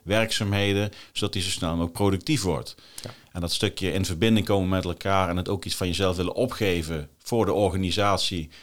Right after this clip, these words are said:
Speaker 1: en het vertrouwen hebben dat de organisatie iets gaat teruggeven aan jou op het moment dat het met jou niet zo goed gaat, dat stukje is broos in het bedrijfsleven.
Speaker 2: Ja.
Speaker 1: In ieder geval broos, brozer. Dan zijn het altijd uitzonderingen naar boven en naar beneden. Bij Defensie is dat eigenlijk de basis waarom alles wat ze doen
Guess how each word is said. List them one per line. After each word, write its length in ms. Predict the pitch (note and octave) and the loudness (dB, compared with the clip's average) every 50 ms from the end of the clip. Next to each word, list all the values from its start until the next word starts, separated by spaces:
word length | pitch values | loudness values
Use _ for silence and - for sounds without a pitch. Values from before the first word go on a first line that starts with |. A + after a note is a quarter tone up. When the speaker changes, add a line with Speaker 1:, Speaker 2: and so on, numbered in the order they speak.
| - - | -12 -6
Speaker 1:
en 100 | - F2+ | -4 -4
het 100 | F2+ - | -2 -2
vertrouwen 500 | - F#2+ - - C3+ C#3+ D3 C3+ A2+ G2+ | -4 -6 -4 0 2 4 6 6 6 6
hebben 140 | F#2+ F2+ F2+ | 6 4 2
dat 100 | F2+ E2+ | 2 2
de 60 | E2+ | 2
organisatie 440 | F#2 F2+ E2+ F2+ G2 F#2 F#2 - F#2 | 2 2 2 4 2 2 2 2 -2
iets 80 | F2 - | -2 -4
gaat 160 | - E2 - | -4 -6 -6
teruggeven 520 | - B2 B2 A2+ - - G2+ F#2+ E2+ F2+ | -2 -2 -2 0 0 0 0 0 0 0
aan 60 | F#2+ G2 | 0 2
jou 140 | G2+ G2+ F#2+ | 4 4 4
op 40 | F2 | 4
het 80 | F#2 | 2
moment 160 | F#2 G2 F#2 | 2 2 0
dat 80 | F#2 F2 | 0 0
het 80 | D#2+ E2+ | 0 0
met 80 | E2+ F2+ | 2 2
jou 120 | G2+ A#2 | 2 2
niet 100 | A#2+ A#2+ | 2 0
zo 100 | - A#2+ | -2 -2
goed 200 | A#2 B2+ B2+ - | 0 0 -2 0
gaat, 300 | - A#2 A#2 C#3 C#3+ - - - - - - - - _ | 0 0 0 0 -2 -6 -14 -20 -20 -20 -20 -20 -8 _
dat 140 | - A2+ | -2 -2
stukje 380 | - - C3 B2 B2 - A2+ G2+ | 0 2 2 0 0 0 0 0
is 240 | E2+ A2 G#2+ - G2+ F2 | 2 2 0 -2 -4 -2
broos 360 | - G#2 G#2+ G#2 F2+ - - | 2 4 4 4 4 2 -2
in 80 | D#2 | -4
het 160 | D#2+ E2 D#2+ D2+ | -4 -4 -4 -4
bedrijfsleven. 720 | E2+ D#2 D2+ D#2 D2+ C#2+ - D#2+ C#2+ - - A1+ C2 - - _ _ _ _ | -6 -4 -4 -4 -4 -4 -4 -6 -8 -10 -10 -14 -16 -18 -20 _ _ _ _
Speaker 2:
Ja. 60 | A2+ | -6
Speaker 1:
In 60 | - | -4
ieder 140 | F#2+ E2+ G2 | -2 2 2
geval 140 | G2 E2 - | 2 2 2
broos, 260 | - F#2 F#2+ G#2+ G#2+ | 4 4 4 4 4
brozer. 640 | - E2+ D#2+ G2+ G2+ G2 F#2 D#2+ F#2 F2 F#2+ A#2 - - | 0 0 4 4 6 6 4 4 2 2 0 0 -2 -8
Dan 100 | D2+ D2 | -10 -8
zijn 140 | - C#2+ | -8 -8
het 100 | C#2+ C#2+ | -8 -8
altijd 240 | D2+ D2 C#2 C#2+ D2 | -8 -8 -8 -6 -4
uitzonderingen 480 | B1 - E2 - - E2 D#2+ D#2+ D#2+ D#2+ D#2 | -4 -2 -2 -4 -4 -4 -2 -2 -2 -2 -2
naar 100 | D#2 E2 | 0 0
boven 180 | E2+ D#2+ E2+ E2+ | 0 0 0 -2
en 80 | E2 D2+ | -4 -4
naar 80 | D#2 D#2+ | -4 -4
beneden. 380 | D#2+ E2 F2 F#2+ G#2 B2 B2+ - - - - - - - - _ | -4 -2 -2 -2 -2 -4 -6 -8 -14 -20 -20 -20 -20 -20 -20 _
Bij 100 | _ F2 | _ -6
Defensie 460 | E2 E2+ - - A2+ C3 B2+ - - A2 | -6 -4 0 2 2 2 2 0 0 0
is 120 | G#2+ - | 0 -2
dat 140 | - F#2+ - | -2 -2 -2
eigenlijk 400 | D#2+ E2 F#2 F2+ F2+ F2+ D#2 D2+ | -2 0 0 2 0 0 -2 -4
de 80 | F2 | -6
basis 720 | D2 C#2+ D2+ F#2 F2+ F#2+ G#2+ A2+ G#2 A#2+ C#3 D#3+ D3+ - - | -6 0 0 2 4 4 4 2 2 0 -2 -2 -4 -4 -4
waarom 500 | A#2 A2+ F2+ F#2 F#2+ F#2+ F#2 F2+ F2+ - | -4 -4 -2 0 0 2 2 0 -2 0
alles 280 | - F#2 A2+ A2+ G#2 - | 2 2 4 4 2 2
wat 180 | F#2+ F#2+ F2 | 2 0 0
ze 160 | - - F2 D#2 | 0 -2 -4 -2
doen 360 | D#2+ G2 A2+ C#3+ F3+ D#3+ | 0 2 2 2 0 -2